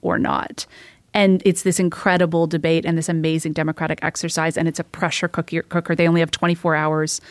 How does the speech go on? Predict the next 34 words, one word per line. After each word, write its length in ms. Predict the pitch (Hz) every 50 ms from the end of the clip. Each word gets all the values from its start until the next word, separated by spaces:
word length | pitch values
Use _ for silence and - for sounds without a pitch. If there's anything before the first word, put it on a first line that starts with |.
| - - - - _ -
to 100 | - 175
decide 380 | 165 160 - 170 156 160 156
before 240 | 156 165 - - 165
the 60 | 151 156
men 220 | 156 156 151 156
come 200 | 156 - - 160
back. 440 | 151 143 143 139 139 - - - - _ - - - - - _ _ _ _ -
Um, 320 | - 175 170 165 165 160 - - _ _ _ _ _ _ _ -
and 120 | - 196
by 140 | 185 220 208
the 160 | 196 214 208
end 160 | 214 214 233 240
of 140 | 254 226
this 300 | 214 262 196 214 - - - _
<laughs> 60 | -
description, 800 | - 196 175 - - 202 185 185 - - - 185 175 165 160 156 - - - - - - _ _ _ _ _ _ _
I 160 | - 190 190 190
was 320 | 190 190 180 175 175 -
hooked. 600 | - - - 214 180 - - - - - - - -
And 100 | - 190
I 80 | 185 190
hadn't 360 | 190 - - 220 214 220 -
thought 160 | - 208 202 196
of 100 | 185 180
directing 500 | 190 190 180 180 175 - - 185 180 175
in 320 | 170 170 165 170 165 170 - - - - _ _ _ _ _ -
ten 180 | - - 208 185
or 80 | 180 180
eleven 340 | 175 170 170 160 165 170
years 320 | 170 170 175 175 175 170 -
since 220 | - 175 165 -
I 60 | 170
had 260 | 165 156 - 165 170 165
kids. 580 | - - 170 165 160 160 156 156 156 - -